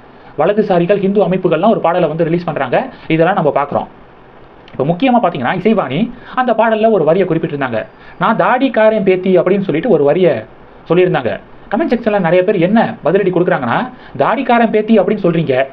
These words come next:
அவர் என்ன பண்ணாரு? கடவுள் மறுப்பு கொள்கையை பேசினாரு. அப்படி இருக்கும்போது உங்களுக்கு என்ன அவசியம்? உங்களுக்கு தான் கடவுள் மேலேயே நம்பிக்கை இல்ல, உங்களுக்கு என்ன அக்கறை? இந்து கோவில்கள்ல என்ன பழக்க வழக்கம் கடைபிடிச்சாலும் உங்களுக்கு என்ன குத்துது?"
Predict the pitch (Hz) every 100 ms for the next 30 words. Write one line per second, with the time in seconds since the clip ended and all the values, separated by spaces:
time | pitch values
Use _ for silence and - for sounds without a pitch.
0 | - - 214 214 240 220 202 185 196 196
1 | - - - - 196 349 330 247 233 208
2 | 180 214 208 170 156 131 127 - - -
3 | - 202 311 269 311 302 220 156 240 220
4 | 247 330 269 269 311 311 208 160 165 123
5 | - - - 185 214 285 185 240 208 202
6 | 233 165 196 151 113 156 220 - - -
7 | - 254 320 285 262 302 - 202 165 151
8 | - 202 269 226 220 208 185 185 220 180
9 | 220 262 214 226 226 202 196 196 185 196
10 | 185 214 220 220 240 214 233 208 180 120
11 | - - - 208 208 175